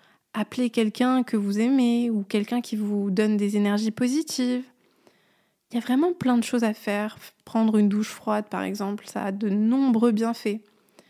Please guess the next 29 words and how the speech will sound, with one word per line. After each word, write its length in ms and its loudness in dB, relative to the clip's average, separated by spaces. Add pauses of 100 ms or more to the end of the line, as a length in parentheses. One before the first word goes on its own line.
(400)
Manger 360 2
des 140 4
choses 320 -2
nutritives 960 -2
et 100 -4
saines 400 0
pour 120 -2
votre 280 -4
corps. 540 -2 (880)
Il 60 -4
y 60 0
a 20 2
vraiment 340 0
plein 280 0
de 60 0
choses 200 -2
à 100 0
faire. 200 -10 (500)
Maintenant, 320 4
c'est 140 2
important 520 2
aussi 360 0
de 100 4
ne 140 6
pas 260 2
vous 180 0
compliquer 540 0
la 160 2
vie. 340 -6